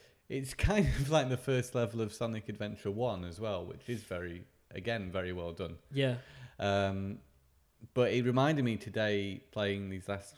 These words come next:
Speaker 1: couple of sections of Sonic Adventure two, how it's not really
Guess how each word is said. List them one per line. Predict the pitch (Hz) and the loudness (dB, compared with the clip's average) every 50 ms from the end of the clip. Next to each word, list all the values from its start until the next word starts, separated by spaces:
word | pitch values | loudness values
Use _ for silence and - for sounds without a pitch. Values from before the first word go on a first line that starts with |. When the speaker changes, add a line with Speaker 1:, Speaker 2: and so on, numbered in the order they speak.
| _ _ - | _ _ -12
Speaker 1:
couple | - 101 - - 87 | -12 -12 -10 -10 -10
of | |
sections | - - - - - - 98 87 92 | -6 -6 -6 -6 -6 -10 -10 -8 -6
of | 92 92 85 87 | -6 -8 -8 -8
Sonic | - - 92 92 90 - | -8 -8 -8 -6 -6 -8
Adventure | 92 87 90 85 80 - - 92 | -6 -6 -6 -8 -8 -10 -14 -16
two, | - - 104 98 92 90 90 87 - | -10 -4 -2 -2 -2 -2 -4 -6 -4
how | - 104 104 101 | 0 0 2 2
it's | 98 - - - - - | 0 -2 -6 -10 -4 0
not | 117 120 117 - - - - _ _ _ _ _ _ _ _ _ _ _ _ - | 0 0 0 0 -4 -10 -20 _ _ _ _ _ _ _ _ _ _ _ _ -8
really | 127 107 113 123 120 117 113 104 98 98 95 90 87 | -4 0 2 4 4 4 4 4 2 0 -2 -2 -6